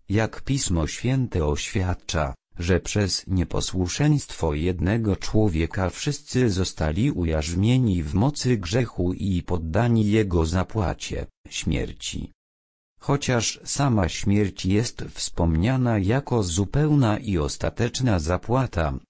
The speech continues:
to w procesie umierania wszyscy doświadczamy bólów i utrapień, trudności i braków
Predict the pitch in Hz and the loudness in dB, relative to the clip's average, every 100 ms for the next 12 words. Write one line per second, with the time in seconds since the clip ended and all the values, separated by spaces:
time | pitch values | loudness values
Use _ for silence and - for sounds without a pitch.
0 | - - 76 - - 90 - 127 120 85 | -10 -2 -2 -4 -2 0 0 -2 -2 -2
1 | 80 117 113 127 80 65 64 151 - - | -2 2 4 4 2 0 0 -2 -2 -4
2 | 147 - - 127 107 123 - - 117 - | -4 -4 0 0 2 0 2 2 0 -2
3 | - 78 73 76 80 87 78 117 - - | -2 0 0 -2 -2 0 0 0 -4 -10
4 | - 101 78 - - - 69 65 64 - | -2 0 0 -2 -2 -4 -4 -2 -2 -4
5 | - _ - 78 80 - 135 - - 71 | -10 _ -6 -4 0 0 -2 -6 -6 -6
6 | 104 98 - 73 - - - - - | -4 -2 0 -2 -4 -10 -12 -14 -20